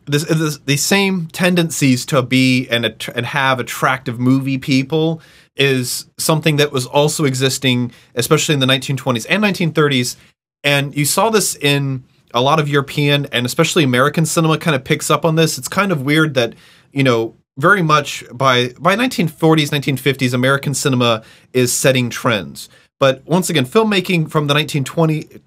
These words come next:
tens, twenties, uh, and thirties is more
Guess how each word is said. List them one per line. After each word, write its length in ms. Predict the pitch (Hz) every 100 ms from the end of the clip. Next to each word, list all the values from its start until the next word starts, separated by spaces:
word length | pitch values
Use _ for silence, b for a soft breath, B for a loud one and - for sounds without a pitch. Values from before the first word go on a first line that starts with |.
| _ -
tens, 340 | - 170 160
twenties, 420 | - 170 143 135 - -
uh, 260 | 120 113 110
and 280 | 113 113 143
thirties 500 | 233 202 110 104 - b b b
is 320 | 147 131 135
more 600 | 135 147 151 151 143